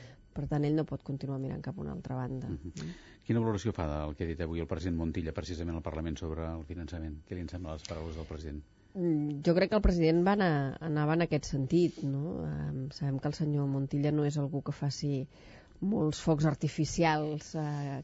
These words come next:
Speaker 1: quan, eh, quan respon, no? És algú més aviat auster en les seves respostes i en la,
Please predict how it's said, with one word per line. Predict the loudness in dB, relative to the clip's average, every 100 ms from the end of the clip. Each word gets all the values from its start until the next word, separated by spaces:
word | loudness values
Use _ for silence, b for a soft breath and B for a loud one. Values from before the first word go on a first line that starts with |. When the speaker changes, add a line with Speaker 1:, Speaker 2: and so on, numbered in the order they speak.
| -6
Speaker 1:
quan, | -2 0 0 -2
eh, | -2 -4 -8 B B B
quan | 2 2
respon, | 0 -2 6 8 8 4 2 -2
no? | -2
És | -2 0
algú | 0 2 2
més | 2 2
aviat | 2 0
auster | -2 -4 2 4 4 2
en | -2
les | -6
seves | -4 -6
respostes | -6 -4 -2 0 2 0 0
i | -2
en | -2
la, | -2